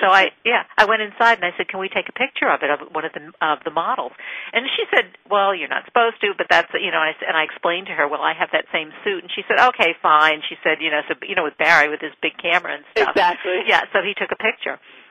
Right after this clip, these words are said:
Speaker 1: or took a photograph of me
Speaker 2: <laughs>
Speaker 1: there. Yeah. They also, in Dubai, they have the biggest, uh,
Speaker 2: <laughs>
Speaker 1: tallest building.
Speaker 2: Do they?
Speaker 1: Yeah.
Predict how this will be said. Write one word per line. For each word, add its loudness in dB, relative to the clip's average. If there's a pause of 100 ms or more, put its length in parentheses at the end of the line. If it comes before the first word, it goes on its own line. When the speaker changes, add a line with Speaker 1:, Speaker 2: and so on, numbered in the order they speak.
Speaker 1:
or 6 (100)
took -6
a -6
photograph 2
of -10
me 2 (100)
Speaker 2:
<laughs> -2
Speaker 1:
there. 4 (160)
Yeah. 4 (1080)
They 6
also, 6
in -2
Dubai, 4
they 2
have 2
the -12
biggest, -6
uh, 2 (120)
Speaker 2:
<laughs> -4
Speaker 1:
tallest 2 (100)
building. -6 (560)
Speaker 2:
Do -2
they? 2 (240)
Speaker 1:
Yeah. 2